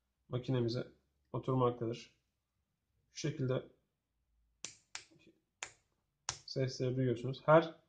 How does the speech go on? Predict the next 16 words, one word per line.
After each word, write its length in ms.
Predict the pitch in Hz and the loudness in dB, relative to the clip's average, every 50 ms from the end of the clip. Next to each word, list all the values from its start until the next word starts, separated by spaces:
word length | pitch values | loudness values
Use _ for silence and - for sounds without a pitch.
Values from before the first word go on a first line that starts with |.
| _ _ _ _ _ _ | _ _ _ _ _ _
kademe 420 | - 139 131 123 123 127 156 170 - - - _ _ _ _ _ _ _ _ _ _ _ _ _ _ _ _ _ _ _ _ _ _ _ _ _ _ _ _ _ _ _ _ _ - | 4 4 6 6 4 4 2 0 -2 -6 -14 _ _ _ _ _ _ _ _ _ _ _ _ _ _ _ _ _ _ _ _ _ _ _ _ _ _ _ _ _ _ _ _ _ 4
daha 300 | 135 131 131 135 - - | 8 8 10 8 8 4
kısa 400 | - - - - - 135 127 120 | -4 -12 -10 -6 -2 0 0 0
kesim 360 | - 117 110 - 120 120 120 | 0 -4 -4 -2 -2 0 2
ve 120 | 120 120 120 | 2 4 6
daha, 260 | 120 117 117 117 123 | 6 6 6 6 4
veya 240 | 117 117 117 117 117 | 4 4 4 4 4
daha 200 | 120 120 123 120 | 6 6 6 4
uzun 200 | 123 117 123 120 | 2 0 -2 -4
kesim 300 | 117 123 120 - 120 113 | -4 -6 -6 -6 -6 -6
için 160 | - - - - - - - - - - - | -4 -4 -4 -6 -6 -12 -20 -20 -12 -4 0
ayarlanabilmektedir. 1040 | 120 117 117 113 117 117 117 113 110 113 113 113 - - 110 120 143 - - - - - - - - _ _ _ _ _ - | 4 4 4 4 4 2 2 2 2 2 0 -2 -4 -6 -6 -6 -6 -8 -8 -8 -8 -8 -8 -8 -20 _ _ _ _ _ -12
Şu 60 | - | -8
şekilde 480 | - 120 113 - 107 104 104 123 143 147 - _ _ _ _ _ _ _ _ _ _ _ _ _ _ _ _ _ - | -6 -6 -6 -6 -8 -8 -8 -8 -10 -12 -14 _ _ _ _ _ _ _ _ _ _ _ _ _ _ _ _ _ 0
daha 180 | 127 120 117 117 | 4 6 6 6
farklı 440 | 120 - 113 113 - 131 131 139 | 4 2 -2 -2 -2 -4 -6 -6